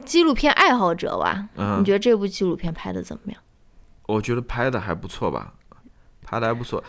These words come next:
Speaker 2: 就是，呃，我讲一下这个纪录片，它其实是讲梅梅的，不是梅梅，就是
Speaker 1: <laughs> 忒忒。
Speaker 2: 忒，<laughs> 忒忒梅梅。
Speaker 1: <laughs> 你就说梅梅吧，
Speaker 2: 就是
Speaker 1: 梅梅比较
Speaker 2: 梅梅她的一个心路历程了。
Speaker 1: 啊。
Speaker 2: 呃，很简单，就是从她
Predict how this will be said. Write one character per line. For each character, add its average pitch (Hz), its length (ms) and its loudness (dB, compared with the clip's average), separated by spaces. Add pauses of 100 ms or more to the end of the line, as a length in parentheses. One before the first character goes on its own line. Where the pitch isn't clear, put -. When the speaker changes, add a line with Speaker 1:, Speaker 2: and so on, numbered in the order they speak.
Speaker 2:
就 180 120 2
是， 151 400 4 (280)
呃， 101 500 2
我 - 160 2
讲 - 260 -4
一 85 40 -12
下 139 100 -8
这 143 100 -10
个 135 80 -2
纪 139 160 -4
录 123 140 0
片， 127 160 -2
它 143 100 0
其 135 200 -4
实 127 120 -6
是 127 160 -4
讲 65 440 -4 (180)
梅 85 180 0
梅 87 160 -2
的， 71 220 -4 (180)
不 - 80 -4
是 98 80 -6
梅 92 220 -2
梅， - 80 0
就 - 100 -8
是 107 300 -4
Speaker 1:
<laughs> - 80 -20
忒 247 160 2
忒。 - 0 -
Speaker 2:
忒， 220 240 -2 (320)
<laughs> - 640 -10
忒 110 140 0
忒 107 120 -4
梅 90 160 -6
梅。 87 140 -4 (360)
Speaker 1:
<laughs> - 360 -6
你 202 80 -6
就 302 160 -2
说 277 160 -4
梅 190 180 -2
梅 180 200 -2
吧， 190 120 -4
Speaker 2:
就 170 140 -4
是 220 80 0
Speaker 1:
梅 240 100 4
梅 - 60 4
比 - 60 4
较 117 80 2
Speaker 2:
梅 117 60 2
梅 120 100 0
她 120 360 0
的 113 140 2
一 90 120 0
个 62 460 -6 (140)
心 - 260 -2
路 110 200 0
历 92 160 2
程 - 240 -6
了。 - 160 -12
Speaker 1:
啊。 156 520 0
Speaker 2:
呃， 71 140 -8
很 90 180 -2
简 82 160 -2
单， 76 140 -6
就 98 100 -6
是 90 140 -8
从 67 540 -10
她 71 420 -8